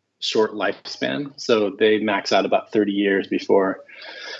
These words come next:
before they start kind of dying off and, and falling over.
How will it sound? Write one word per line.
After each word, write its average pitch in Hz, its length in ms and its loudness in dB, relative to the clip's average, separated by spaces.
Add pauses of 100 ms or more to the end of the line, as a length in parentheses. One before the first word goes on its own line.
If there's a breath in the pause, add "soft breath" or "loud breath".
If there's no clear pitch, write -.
before - 260 2
they 98 100 6
start 98 260 2
kind - 140 0
of 95 140 0
dying 98 320 2
off 95 260 4
and, 90 240 2
and 92 320 2
falling 98 300 4
over. 95 340 2